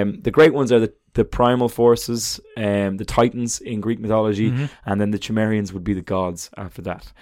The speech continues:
Speaker 1: Um, one of the key things about the Great Ones that we learn as we go through this game is that each one
Speaker 2: Yeah.
Speaker 1: is utterly unique.
Speaker 2: Right.
Speaker 1: So they're a race, but they're a race of utterly unique creatures. There are
Speaker 2: Yes.
Speaker 1: no two that are similar.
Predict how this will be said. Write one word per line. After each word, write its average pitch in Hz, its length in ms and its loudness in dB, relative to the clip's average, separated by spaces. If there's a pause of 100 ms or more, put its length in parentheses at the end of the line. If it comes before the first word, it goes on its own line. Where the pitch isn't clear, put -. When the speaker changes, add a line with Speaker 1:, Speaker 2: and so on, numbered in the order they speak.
(280)
Speaker 1:
Um, 98 420 -2
one 156 200 2
of - 20 -2
the 180 80 4
key 175 300 -2
things 139 220 0
about 117 180 4
the 104 60 -4
Great 117 220 4
Ones 110 180 -4
that 107 60 -2
we 110 100 -2
learn 110 220 2
as 98 120 -2
we 101 40 -2
go 101 140 2
through 127 240 0
this 113 160 0
game 95 320 -2 (640)
is 107 140 -4
that - 220 0
each 160 340 -6
one 104 320 -2 (100)
Speaker 2:
Yeah. 120 240 -6
Speaker 1:
is 113 160 -4 (220)
utterly 120 360 0
unique. 98 580 -6 (100)
Speaker 2:
Right. 113 240 -8
Speaker 1:
So 117 140 4
they're 127 180 6
a 135 160 6
race, 139 520 4 (400)
but 101 120 -14
they're 117 180 2
a 117 60 0
race 135 400 4
of 123 100 -4 (180)
utterly 143 360 2
unique 110 500 -2
creatures. 98 400 -6
There 107 140 -2
are 107 80 4
Speaker 2:
Yes. 123 80 -2
Speaker 1:
no 143 140 4
two 139 220 0
that 107 140 4
are 95 120 0
similar. 156 500 2